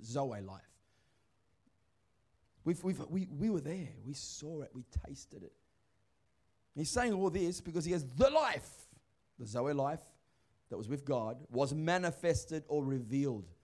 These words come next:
exposed. I'm gonna give you keys. Please listen carefully. Write down if you wanna write down, write notes, so that when you read this book, it'll unlock. You don't read it with a surface view,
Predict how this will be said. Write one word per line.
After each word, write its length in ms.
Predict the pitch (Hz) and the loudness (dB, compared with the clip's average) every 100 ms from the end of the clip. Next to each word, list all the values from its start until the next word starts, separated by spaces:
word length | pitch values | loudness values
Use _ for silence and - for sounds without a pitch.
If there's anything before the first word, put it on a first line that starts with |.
| _ _ - | _ _ -16
exposed. 680 | - - - 131 123 98 - - - | -12 -10 -4 0 0 0 -6 -20 -2
I'm 60 | - | 2
gonna 120 | 247 | 4
give 180 | 233 277 | 4 6
you 80 | 254 | 4
keys. 800 | - - 254 240 208 165 - - _ _ - | 8 8 8 6 4 0 -6 -10 _ _ -2
Please 320 | 226 247 190 | 2 4 4
listen 300 | 233 - 208 | 4 4 6
carefully. 420 | - 220 208 202 | 6 6 2 4
Write 320 | 180 202 226 | 8 6 6
down 180 | 220 208 | 2 2
if 80 | 180 | 4
you 60 | |
wanna 160 | 202 196 | 2 6
write 240 | 202 208 | 6 6
down, 260 | 185 202 196 | 4 2 2
write 240 | 180 208 | 4 4
notes, 460 | 196 196 196 196 - - - | 6 6 6 2 -10 -14 -16
so 120 | - | 0
that 80 | 190 | 4
when 140 | 185 214 | 4 8
you 100 | 269 | 8
read 160 | 262 | 8
this 160 | 220 160 | 6 0
book, 280 | 151 202 202 | 6 4 6
it'll 240 | 202 185 | 4 4
unlock. 560 | 180 175 165 143 - - - - _ _ _ _ _ _ - | 2 2 4 2 0 -10 -12 -20 _ _ _ _ _ _ -2
You 100 | 160 | 4
don't 180 | 208 | 6
read 160 | 196 196 | 8 6
it 80 | 190 | 6
with 140 | 170 | 0
a 60 | 147 | 0
surface 500 | - 208 226 202 135 | 0 2 2 2 -2
view, 380 | 131 147 185 | 2 6 6